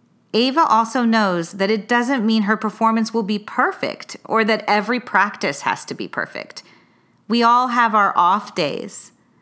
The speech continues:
But in my opinion, there needs to be a certain standard of behavior and commitment kept.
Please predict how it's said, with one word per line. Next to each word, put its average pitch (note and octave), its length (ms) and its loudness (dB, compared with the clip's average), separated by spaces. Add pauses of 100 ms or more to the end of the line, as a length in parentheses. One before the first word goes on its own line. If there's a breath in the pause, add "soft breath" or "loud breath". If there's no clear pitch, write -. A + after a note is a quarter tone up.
(540 soft breath)
But A3 160 0
in B3 120 2
my B3+ 180 4
opinion, A3 640 0
there A3+ 200 0
needs B3+ 360 0
to C4 100 -4
be G#3 160 2
a F#3+ 60 2
certain G#3 500 0
standard F#3+ 440 -2
of E3 140 -4
behavior F#3+ 680 0
and G3 180 0
commitment G3 580 -2
kept. - 460 -6